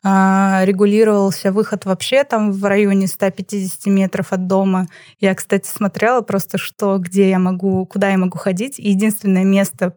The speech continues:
публичное какое-то, типа магазин, была какая-то мелкая забегаловка, типа "Продукты двадцать четыре",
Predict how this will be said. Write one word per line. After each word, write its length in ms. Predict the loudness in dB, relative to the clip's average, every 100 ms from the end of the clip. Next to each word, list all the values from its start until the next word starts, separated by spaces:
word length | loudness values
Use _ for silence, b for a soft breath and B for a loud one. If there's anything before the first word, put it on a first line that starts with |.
| _
публичное 600 | -6 -2 -2 -4 -4 -2
какое-то, 420 | -4 -4 -4 -4
типа 240 | -8 -8 -2
магазин, 540 | -2 0 0 0 -4 -6
была 480 | -10 -6 0 2 2
какая-то 480 | 0 -2 -2 -2 -4 0
мелкая 540 | 4 4 2 2 0
забегаловка, 760 | 2 0 0 2 2 0 -2 -4
типа 220 | -4 -6
"Продукты 460 | 0 2 2 0
двадцать 340 | 0 0 -2 -6
четыре", 520 | -8 -4 -2 0 -2